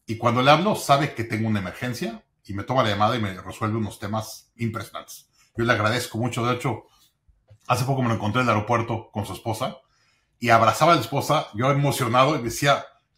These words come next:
"¿Quién eres?". Digo, "Es que no tienes una idea. Yo soy quien soy porque tu esposo, cuando yo tenía veintiocho años,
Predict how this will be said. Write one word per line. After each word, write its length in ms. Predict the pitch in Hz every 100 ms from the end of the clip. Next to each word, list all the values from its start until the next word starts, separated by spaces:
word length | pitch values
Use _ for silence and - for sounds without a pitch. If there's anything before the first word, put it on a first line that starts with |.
| _
"¿Quién 220 | - 147 190
eres?". 280 | 202 147
Digo, 160 | 135 147
"Es 80 | 151
que 80 | 165
no 120 | 175
tienes 180 | 208 185
una 80 |
idea. 400 | 170 127 165 - - _ -
Yo 80 | 170
soy 200 | 220 214
quien 160 | 165
soy 180 | - 175
porque 280 | 180 - 147
tu 120 | -
esposo, 540 | 127 - 202 - - -
cuando 200 | 131 143
yo 80 |
tenía 200 | 147 165
veintiocho 580 | 165 156 110 139 156 139
años, 440 | 127 123 254 -